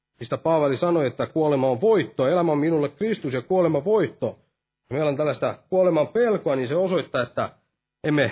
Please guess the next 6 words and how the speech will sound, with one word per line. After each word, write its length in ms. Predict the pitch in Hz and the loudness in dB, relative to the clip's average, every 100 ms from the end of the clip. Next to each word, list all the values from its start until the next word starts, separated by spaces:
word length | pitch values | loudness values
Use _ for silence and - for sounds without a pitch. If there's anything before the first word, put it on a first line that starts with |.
| - | -4
rakasta 560 | 120 190 220 190 - 143 | -4 -2 2 0 0 -4
tätä, 460 | 196 190 135 90 _ _ _ _ _ _ _ _ _ - | -2 0 0 -2 _ _ _ _ _ _ _ _ _ -6
niin 100 | 127 | -6
kuin 100 | 123 | 0
tämä 260 | 143 131 101 135 | 2 2 0 -4
vai-, 280 | 160 165 | 0 0